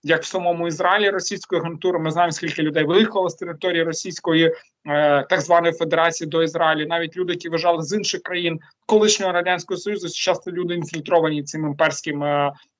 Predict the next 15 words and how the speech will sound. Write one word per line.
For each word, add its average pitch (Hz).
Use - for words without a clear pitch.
е, 139
ом, 147
москофільським 175
баченням, 190
так, 190
історії, 165
вони 160
впливають 165
на 151
внутрішню 156
політику 151
Ізраїлю, 151
бо 143
їх 139
багато 143